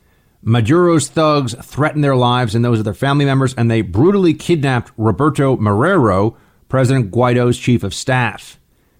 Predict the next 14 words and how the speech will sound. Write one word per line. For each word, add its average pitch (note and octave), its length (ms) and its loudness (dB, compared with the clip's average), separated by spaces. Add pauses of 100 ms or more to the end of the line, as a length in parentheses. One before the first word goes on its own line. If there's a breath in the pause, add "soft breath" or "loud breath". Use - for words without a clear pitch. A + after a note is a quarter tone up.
(160)
Even B2+ 280 0
now, C3 520 0 (240)
Mister A2+ 260 -2
Marrero C3 440 2
is B2+ 80 0
being A#2+ 200 -2
held A#2+ 240 0
against A2 260 -2
his F2 160 -4
will A#2+ 220 0
in A2+ 60 0
an G#2+ 180 -4
undisclosed A#2+ 720 0
location. A2+ 680 -2